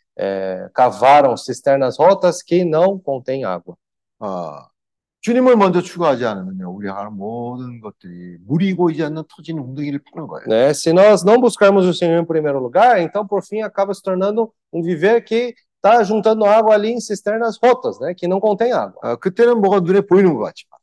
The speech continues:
Speaker 1: Ali pode parecer que tem água, parece que tem alguma coisa.
Speaker 2: 믿을 만한 것이 못 돼요.
Speaker 1: Mas aquilo não se torna confiável.
Speaker 2: 왜냐하면 그 웅덩이가 파져 있기 때문에.
Speaker 1: Por quê? Porque essa
Speaker 2: 물이
Speaker 1: cisterna
Speaker 2: 고이지
Speaker 1: tá
Speaker 2: 않는 웅덩이.
Speaker 1: ro-, ah, está quebradas, né? Tá, tá quebradas ali.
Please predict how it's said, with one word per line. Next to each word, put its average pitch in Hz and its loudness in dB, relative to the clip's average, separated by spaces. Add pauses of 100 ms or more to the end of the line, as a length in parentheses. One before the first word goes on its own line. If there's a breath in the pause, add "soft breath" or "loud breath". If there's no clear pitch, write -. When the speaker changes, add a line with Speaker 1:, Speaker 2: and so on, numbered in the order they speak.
Speaker 1:
Ali 208 4
pode 151 2
parecer 156 2
que 165 -2
tem 226 2
água, 180 4
parece 165 -2
que - -18
tem 208 0
alguma 208 0
coisa. 95 -10
Speaker 2:
믿을 247 2
만한 220 4
것이 185 2
못 143 -4
돼요. 80 -18
Speaker 1:
Mas 170 2
aquilo 175 -4
não 170 -4
se 165 -10
torna 156 -8
confiável. 147 -4
Speaker 2:
왜냐하면 214 2
그 202 2
웅덩이가 226 2
파져 240 -4
있기 - -10
때문에. 98 -10
Speaker 1:
Por 190 -2
quê? 131 2
Porque 196 -2
essa 190 -4 (140)
Speaker 2:
물이 269 4
Speaker 1:
cisterna 202 2
Speaker 2:
고이지 220 2
Speaker 1:
tá 226 6
Speaker 2:
않는 240 4
웅덩이. 185 0 (120)
Speaker 1:
ro-, - 4
ah, 151 2
está 196 0
quebradas, 202 2
né? 185 -4
Tá, 170 -2 (220)
tá 202 -2
quebradas 190 2
ali. 90 -10